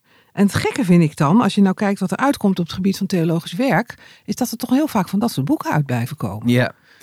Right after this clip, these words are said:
Speaker 2: Ja, en dan zegt hij zelf ook, "Ja, ik heb dus, eh, boeken uit negentien zeventig in de kast die het hebben over kerkvernieuwing en boeken uit tweeduizend twintig." Ze zeggen allemaal grofweg hetzelfde, maar blijkbaar werkt het al vijftig jaar niet.
Speaker 1: Nee, en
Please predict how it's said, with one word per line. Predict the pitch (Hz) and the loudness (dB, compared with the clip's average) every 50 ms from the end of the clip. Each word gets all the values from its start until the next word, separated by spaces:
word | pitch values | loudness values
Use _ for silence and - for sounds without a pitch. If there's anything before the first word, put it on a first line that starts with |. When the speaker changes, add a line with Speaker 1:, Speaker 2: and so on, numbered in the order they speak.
| - - - _ | -20 -20 -10 _
Speaker 2:
Ja, | - 117 123 127 127 | 0 2 2 4 2
en | 123 | 2
dan | 120 117 120 | 2 2 2
zegt | 120 - - - | 4 4 4 4
hij | - | 2
zelf | 120 123 127 120 117 120 | 2 2 2 2 2 0
ook, | 123 117 - | -2 -4 -2
"Ja, | - 127 123 85 | 0 0 0 0
ik | 95 117 - | 0 -2 -2
heb | - 123 113 - | -2 -4 -4 -4
dus, | - 117 - - - | -6 -6 -6 -6 -4
eh, | 117 104 | -6 -4
boeken | 101 127 135 - - 113 | -2 -4 -2 -2 0 0
uit | - 110 104 | 0 0 0
negentien | 113 117 117 117 110 104 - 107 | 0 0 0 0 -2 -2 -6 -6
zeventig | 98 - - 131 127 135 143 - - 120 - | -6 -4 -2 0 0 0 -2 -2 -6 -8 -6
in | 135 117 | -4 -4
de | 107 107 | -4 -6
kast | - - 117 104 92 - - - | -6 -4 -2 -2 -2 -4 -8 -10
die | - 117 120 | -6 -6 -4
het | 113 - | -2 -2
hebben | 113 110 110 107 | -2 -2 0 -2
over | 101 98 107 | -4 -4 -8
kerkvernieuwing | 104 - 117 110 107 101 - - 107 104 98 98 98 104 107 101 - - | -6 -2 0 0 0 0 -2 -4 -6 -4 -4 -4 -4 -4 -6 -8 -8 -6
en | - 120 127 120 | -2 -2 0 0
boeken | 123 117 - 113 | 0 -2 0 0
uit | 87 95 98 | -2 -2 -2
tweeduizend | - 110 104 95 95 92 95 101 - | -4 -4 -2 -2 -2 -4 -4 -8 -10
twintig." | - - 117 120 123 120 143 139 - - | -6 -2 -2 -2 -2 -2 -4 -6 -8 -12
Ze | - - - 110 | -14 -12 -10 -6
zeggen | 104 117 113 - - | -6 -6 -6 -6 -4
allemaal | - 120 127 127 113 101 85 85 73 - - _ - - | -4 -2 -2 -2 -2 -2 -4 -4 -6 -8 -10 _ -20 -18
grofweg | - - 127 135 127 110 110 101 - | -10 -6 -4 -4 -2 -2 -4 -6 -6
hetzelfde, | 87 - - - 107 107 110 120 - 131 | -6 -6 -2 0 0 0 0 0 -2 -2
maar | 120 104 95 | -4 -4 -2
blijkbaar | 107 107 107 123 - - 117 110 107 | -2 -2 -2 -2 -2 -2 -2 0 0
werkt | 123 131 127 117 | 0 0 0 -2
het | - 110 110 | -4 -6 -6
al | 113 104 | -6 -4
vijftig | - - 90 92 95 - 104 - | -2 -2 -2 -2 -2 -4 -6 -6
jaar | - 87 90 98 | -4 -4 -2 -2
niet. | 92 85 - | -4 -4 -4
Speaker 1:
Nee, | - 214 226 196 | 0 2 2 2
en | - | 2